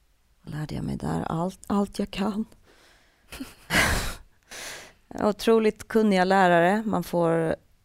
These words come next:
massa skit hela tiden. Man får verkligen, man blir ifrågasatt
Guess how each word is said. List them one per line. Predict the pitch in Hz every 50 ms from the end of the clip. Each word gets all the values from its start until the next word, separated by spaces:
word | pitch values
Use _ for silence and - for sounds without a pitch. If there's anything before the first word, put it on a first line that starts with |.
| _ _ _ _ _ _ _ _ - - _ _
massa | - 196 196 185 - - - 185
skit | - - 175 175 196 196 - -
hela | - 190 170 175 165
tiden. | - - 156 147 - 160 175 196 214 208 - _ _ _
Man | - 170 170 165
får | - 175
verkligen, | 170 165 160 - - 151 151 151 151 151 156 156 156 156 151 - - _ _ -
man | - 190 202
blir | 185 190 180
ifrågasatt | 175 - - 190 175 160 160 160 - 185 185 202 - - _ _ - -